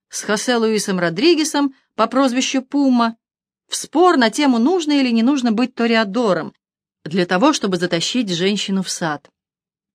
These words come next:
Равнодушный к этой полемике, Перехиль отпил глоток виски и стрельнул глазом на Фатиму Мавританку, которая танцевала в одиночестве.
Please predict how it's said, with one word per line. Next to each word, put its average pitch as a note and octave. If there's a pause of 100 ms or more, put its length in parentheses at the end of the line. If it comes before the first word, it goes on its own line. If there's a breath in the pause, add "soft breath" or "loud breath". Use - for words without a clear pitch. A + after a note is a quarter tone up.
(280)
Равнодушный A#3+
к -
этой F3
полемике, G#3 (460 soft breath)
Перехиль D4+
отпил A#3
глоток G3+
виски C#4 (360)
и D#4+
стрельнул B3+
глазом A3+ (160 soft breath)
на G#3
Фатиму G#3+
Мавританку, G#3+ (420)
которая A3
танцевала G#3+
в -
одиночестве. E3+